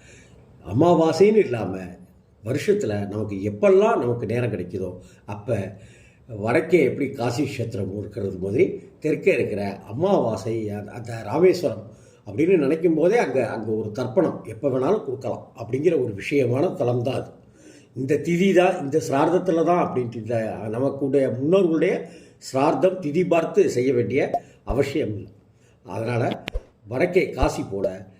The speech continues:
இங்கே வருடம் முன்னூத்தி இருபத்தைந்து நாளும் தர்ப்பணம் கொடுக்கக்கூடிய ஒரு ஸ்தலமாக ராமேஸ்வரம் திகழ்கிறது. எப்போது நேரம் கிடைத்தாலும் அப்போது ஒரு முறையாவது ராமேஸ்வரம் திருத்தலத்துக்கு சென்று சகல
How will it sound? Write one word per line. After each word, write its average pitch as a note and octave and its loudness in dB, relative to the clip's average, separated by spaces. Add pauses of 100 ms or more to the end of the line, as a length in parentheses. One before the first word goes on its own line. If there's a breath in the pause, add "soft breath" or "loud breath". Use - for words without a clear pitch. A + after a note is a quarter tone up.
(160 soft breath)
இங்கே C3+ 2 (520)
வருடம் D3+ 2
முன்னூத்தி F#3+ 0
இருபத்தைந்து E3+ 4
நாளும் E3+ 0 (160)
தர்ப்பணம் C3+ -2
கொடுக்கக்கூடிய G#2 -4
ஒரு G2 -8
ஸ்தலமாக G#2+ -4 (340)
ராமேஸ்வரம் A#2+ -2 (240)
திகழ்கிறது. F#2 -2 (580 soft breath)
எப்போது D#3 4 (100)
நேரம் C3+ 0
கிடைத்தாலும் G2 -4 (240)
அப்போது F#2+ -10 (400)
ஒரு B2+ 6
முறையாவது C3 2 (720 soft breath)
ராமேஸ்வரம் A#2+ 4
திருத்தலத்துக்கு A#2 -12
சென்று G#2 -8 (240)
சகல C#3+ 2